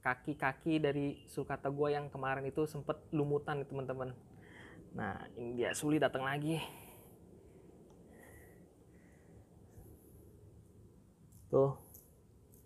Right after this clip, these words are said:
Rakus banget ya. Si Suli ini rakus banget, teman-teman, tuh. Rakus banget, makan nggak ada, nggak ada habis-habisnya. Gede banget sih soalnya udah. Jadi emang kalau sulcata segede gini tuh makannya,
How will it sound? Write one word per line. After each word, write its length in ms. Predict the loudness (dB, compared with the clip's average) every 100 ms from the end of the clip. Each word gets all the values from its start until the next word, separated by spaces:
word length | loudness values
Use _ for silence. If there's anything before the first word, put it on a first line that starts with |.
| -20 -20 -20 -20 -20 -20 -20 -2 2
Rakus 240 | 2 8
banget 320 | 10 12 10 4
ya. 120 | 0 0 -6 -20 -20 -20 -20 -6
Si 160 | 2 4
Suli 240 | 6 6
ini 160 | 6 6
rakus 240 | 6 8
banget, 240 | 8 8
teman-teman, 400 | 6 6 6 4
tuh. 160 | 4 2 0 -20 -20 -20 -20 -20 -20 _ _ -2
Rakus 160 | 0
banget, 240 | 4 4 4 2
makan 480 | 4 4 6 4 8
nggak 80 | 8
ada, 160 | 6 4 -4 -14 -20 -6
nggak 100 | 2 4
ada 40 | 4
habis-habisnya. 640 | 4 2 2 4 2 2 -6 -20 -20 -20 -20 -20 -20 -20 -20 -12
Gede 240 | 4 8 10
banget 320 | 10 8 8
sih 80 | 8
soalnya 320 | 8 6 6
udah. 220 | 6 6 2 -10 -20 -20 -20 -20 -10 4
Jadi 160 | 8
emang 160 | 8 8
kalau 320 | 8 8 6 -8 -20
sulcata 400 | 2 4 6 6
segede 320 | 4 4 6 6
gini 240 | 6 6
tuh 240 | 8 8 6 -8 -20 -20 -12 0
makannya, 480 | 2 4 4 4